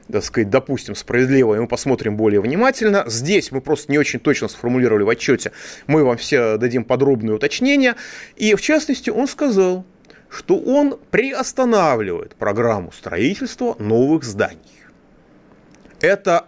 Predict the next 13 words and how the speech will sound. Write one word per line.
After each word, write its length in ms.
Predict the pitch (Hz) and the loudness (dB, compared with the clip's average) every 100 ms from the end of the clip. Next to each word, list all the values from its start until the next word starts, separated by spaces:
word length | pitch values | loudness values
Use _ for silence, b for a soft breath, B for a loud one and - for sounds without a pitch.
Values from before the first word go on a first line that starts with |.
| - | -4
триль-, 340 | 151 175 190 - | 0 0 0 -2
это, 200 | 180 196 | 0 0
это 240 | 190 196 | 0 0
миллиард 640 | 190 190 196 175 117 - | 2 2 4 4 0 -4
рублей. 300 | - 104 98 | -12 -8 -8
Извините, 280 | 90 135 117 | -4 -4 -2
там 140 | 120 117 | -4 -2
такие 300 | 143 160 151 | -4 -4 -2
суммы, 240 | 214 180 | 0 0
что 160 | - 104 | -2 -6
просто 280 | 131 - | -6 -2
я 120 | 117 110 | 0 0
уже 320 | 110 110 | 0 -2